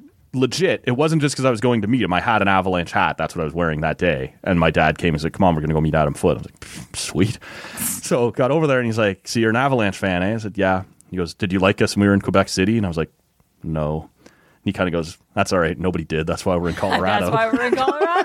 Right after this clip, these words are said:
Speaker 1: Yes, exactly.
Speaker 2: That's fair.
Speaker 1: Um, yeah, from kinda then on, I, and I just thought the name was cool, and the logo I th-, always thought was awesome. And yeah, they had Joe Sakic and Patrick Waugh and Peter Forsberg,
Speaker 2: Oh, come
Speaker 1: and,
Speaker 2: on.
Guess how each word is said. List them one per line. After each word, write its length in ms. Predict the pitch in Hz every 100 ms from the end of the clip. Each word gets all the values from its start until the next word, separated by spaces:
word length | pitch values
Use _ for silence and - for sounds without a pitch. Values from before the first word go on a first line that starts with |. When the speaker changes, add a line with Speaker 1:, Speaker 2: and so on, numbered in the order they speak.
| 247 160 214
Speaker 1:
Yes, 300 | 170 143 - -
exactly. 400 | - - 120 -
Speaker 2:
That's 340 | 220 220 220
fair. 420 | - 254 240 202 185 - -
Speaker 1:
Um, 600 | - 123 117 123 127 131 127 _
yeah, 260 | 147 190 143
from 360 | 104 143 131 113
kinda 240 | 147 131
then 200 | 117 139
on, 320 | 147 165 120
I, 180 | 113 113
and 200 | 113 180
I 60 | 208
just 160 | 208 214
thought 160 | 101
the 60 | 101
name 300 | 92 87 92
was 160 | 95 92
cool, 640 | - 98 92 90 90 90
and 160 | 87 85
the 60 | 92
logo 540 | 92 98 98 95 90
I 100 | 85
th-, 80 | -
always 260 | - 92 87
thought 200 | 90 92
was 100 | 87
awesome. 300 | 87 90 165
And 80 | 175
yeah, 160 | 214 95
they 80 | 95
had 140 | 92
Joe 200 | - 101
Sakic 640 | 120 - 85 101 123 113 -
and 180 | 82 -
Patrick 420 | 110 113 - -
Waugh 340 | 82 87 104
and 180 | 101 85
Peter 240 | - 117 95
Forsberg, 720 | - 95 104 95 101 101 101
Speaker 2:
Oh, 40 |
come 100 | -
Speaker 1:
and, 100 | 92
Speaker 2:
on. 280 | 139 165 143